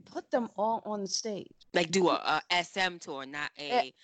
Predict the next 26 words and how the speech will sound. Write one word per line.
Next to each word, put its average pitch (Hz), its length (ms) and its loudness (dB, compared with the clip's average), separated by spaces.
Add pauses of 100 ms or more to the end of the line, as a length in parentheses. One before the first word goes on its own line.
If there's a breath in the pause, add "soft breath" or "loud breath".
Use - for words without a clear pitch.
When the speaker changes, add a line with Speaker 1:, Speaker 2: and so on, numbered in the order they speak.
(120)
Speaker 1:
do 285 180 2
Speaker 2:
like, 285 220 2
Speaker 1:
the 262 80 -4
Speaker 2:
a 247 40 -2
Speaker 1:
S 220 200 -6
M 226 160 -4
tour 196 300 2
that 202 120 2
I 180 120 4
watch 208 360 -4
on 226 180 -6
YouTube 180 460 -6
where 160 140 -4
they 190 140 -2
do 180 320 -2
it, - 120 -4
I 165 80 -4
guess, 165 280 -6
in 160 80 -8
South 165 320 -2
Korea, 160 320 -6
where 143 160 -6
they 151 160 0
do, 151 180 -4
like, 143 240 -6
a 139 160 -6